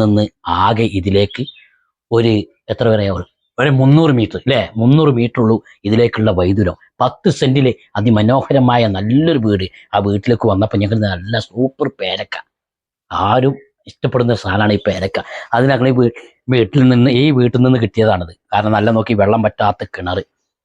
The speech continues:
ഈ വീടുകളിലേക്ക് കയറി വരുമ്പോ കാണാം നിങ്ങൾക്ക് നല്ലൊരു വലിയ കിണറും സൗകര്യമുണ്ട്. പേരക്കത്തെ തൊട്ടുപുറത്ത് രണ്ട് തെങ്ങ്, മൂന്ന് ന-, മൂന്ന്, മൂന്ന് പ്ലാവ് എല്ലാം ഉള്ള നല്ലൊരു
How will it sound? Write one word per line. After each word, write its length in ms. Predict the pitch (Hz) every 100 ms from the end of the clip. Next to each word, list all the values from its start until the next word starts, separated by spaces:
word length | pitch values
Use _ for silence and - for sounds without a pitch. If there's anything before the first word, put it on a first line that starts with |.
| _ _ _ _ _ _ _ _
ഈ 80 | 120
വീടുകളിലേക്ക് 560 | 131 110 110 117 120 -
കയറി 240 | - 104 113
വരുമ്പോ 240 | 104 98 104
കാണാം 220 | 98 95 98
നിങ്ങൾക്ക് 300 | 95 95 113
നല്ലൊരു 320 | 92 92 107 104
വലിയ 260 | 92 98 110
കിണറും 300 | 98 92 117 - _ _
സൗകര്യമുണ്ട്. 420 | 98 95 107 98 -
പേരക്കത്തെ 480 | 95 95 101 113 101 -
തൊട്ടുപുറത്ത് 500 | 90 92 98 92 143 - - 117
രണ്ട് 300 | 117 131 151 - -
തെങ്ങ്, 380 | 107 110 113 175 - - 104
മൂന്ന് 360 | 113 131 151 139
ന-, 80 | 113 113
മൂന്ന്, 240 | 123 135 143 117
മൂന്ന് 220 | 113 151 147 -
പ്ലാവ് 400 | 101 98 107 120 113 92
എല്ലാം 360 | 101 135 165 -
ഉള്ള 200 | 98 98
നല്ലൊരു 480 | 90 87 104 113